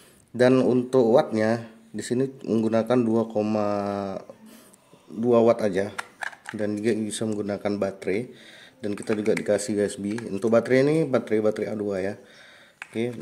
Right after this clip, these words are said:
nah, frekuensinya di sini seratus dua puluh kilohertz. Untuk kapasitas liquidnya itu bisa sampai delapan mili, minimal nol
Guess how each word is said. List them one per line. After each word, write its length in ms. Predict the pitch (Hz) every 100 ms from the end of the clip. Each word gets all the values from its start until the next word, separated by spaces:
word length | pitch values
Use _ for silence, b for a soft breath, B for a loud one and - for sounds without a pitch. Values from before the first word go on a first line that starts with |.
| 101
nah, 240 | 101 107 101
frekuensinya 800 | 113 107 113 110 117 120 127 135
di 80 |
sini 240 | 127 127 127
seratus 160 | 117
dua 160 | 117 113
puluh 320 | 110 117 120
kilohertz. 560 | 117 113 107 104 113 - B B B B B _ _ 190 - _ -
Untuk 240 | 104 110
kapasitas 560 | 117 117 117 117 113 123
liquidnya 400 | 117 127 127 123
itu 80 | 143
bisa 200 | 127 127
sampai 640 | 127 117 113 - 139 135
delapan 480 | - 110 113 120 123
mili, 400 | 120 113 107 98
minimal 480 | 92 107 107 107 117
nol 180 | 110